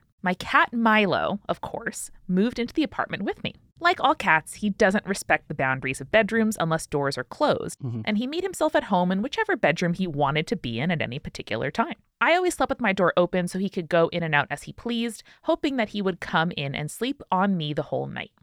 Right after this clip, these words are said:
Speaker 1: Sometimes Milo would be chilling under my sister's bed when she was trying to go to sleep, and rather than forcibly evict him, she also left her door open when she went to sleep. Our third roommate slept with his door closed, and Milo rarely spent time in that room anyway. So one night,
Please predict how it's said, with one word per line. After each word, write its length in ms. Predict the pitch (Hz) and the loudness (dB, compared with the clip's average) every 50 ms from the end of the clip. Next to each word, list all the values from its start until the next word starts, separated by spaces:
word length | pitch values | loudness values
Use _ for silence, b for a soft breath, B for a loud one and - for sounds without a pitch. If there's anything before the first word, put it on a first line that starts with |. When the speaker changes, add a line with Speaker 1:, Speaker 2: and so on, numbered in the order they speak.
| _ _ _ _ | _ _ _ _
Speaker 1:
Sometimes 440 | - - 466 466 - 480 427 392 - | -4 -4 -4 -2 -4 -4 -4 -2 0
Milo 220 | 285 262 269 262 | 0 2 2 2
would 80 | 247 233 | 2 0
be 80 | 220 | -2
chilling 380 | 208 - - - 220 214 208 - | -6 -4 -2 2 2 2 2 2
under 180 | 190 185 190 180 | 0 0 2 0
my 100 | 170 165 | 0 -2
sister's 440 | - - 302 285 - 285 262 - | -2 -2 -4 -4 -2 -4 -4 0
bed 200 | - 214 190 180 | 4 4 4 4
when 120 | 170 151 156 | 2 -2 -4
she 180 | - - 196 | -4 -4 -2
was 140 | 196 190 185 | -2 -2 -2
trying 240 | - - 180 156 156 | -2 -2 -2 -2 0
to 80 | 156 156 | 0 0
go 120 | 160 147 | 0 0
to 80 | 143 147 | 0 0
sleep, 440 | - - - 226 160 - - b b b b b | -6 -6 -4 -4 -4 -4 -6 b b b b b
and 80 | - 233 | 0 2
rather 160 | 269 285 302 | 2 4 4
than 140 | 269 214 202 | 2 0 0
forcibly 560 | - - 220 202 - - 196 170 180 185 - | 0 0 0 0 0 -4 -4 -4 -4 -4 -4
evict 360 | - 214 208 370 381 - - | -6 -4 -2 -2 -4 -4 -6
him, 180 | - 359 339 226 | -6 -6 -6 -6
she 280 | - - - 294 277 262 | -8 -6 -4 -4 -4 -2
also 340 | - 208 233 233 - 196 175 | 2 2 2 2 2 2 2
left 180 | 175 160 - | 2 2 0
her 80 | - 190 | -2 -2
door 260 | 170 170 160 170 - | 0 0 0 2 2
open 300 | 135 127 - 135 175 240 | 0 0 0 -2 -2 0
when 160 | 240 170 151 | 0 0 -2
she 240 | 151 - - 175 165 | -2 -4 -4 -4 -4
went 180 | 147 147 - - | -4 -4 -6 -8
to 60 | - | -12
sleep. 300 | - - - - - - - _ | -14 -14 -16 -16 -16 -20 -4 _
Our 120 | - 208 208 | 2 2 2
third 280 | - - 330 339 302 | 2 0 0 0 0
roommate 320 | 277 254 262 247 254 - - | 0 -2 0 0 0 -2 -2
slept 220 | - - 202 202 | 0 0 2 2
with 120 | - 185 - | 0 -2 -2
his 160 | 180 175 - | -4 -4 -2
door 180 | - 165 147 | 0 0 0
closed, 500 | - - - 277 262 262 262 269 262 - | 0 0 0 2 4 4 4 2 -2 -4
and 240 | - - 233 240 277 | -4 -4 -4 -4 -4
Milo 300 | 349 403 392 311 254 208 | -6 -4 -2 0 0 0
rarely 280 | 170 160 151 - - - | 0 0 0 0 -2 -6
spent 260 | - - - - - | -10 -10 -12 -12 -12
time 220 | - - - - | -10 -10 -10 -10
in 60 | - - | -8 -10
that 120 | - - - | -10 -10 -10
room 200 | - - - - | -10 -12 -10 -10
anyway. 180 | - - - - - _ _ _ _ - | -10 -12 -12 -14 -16 _ _ _ _ -20
So 160 | - - 202 | -4 -2 0
one 180 | 196 202 208 202 | 2 2 2 2
night, 180 | 160 - - | 2 0 -2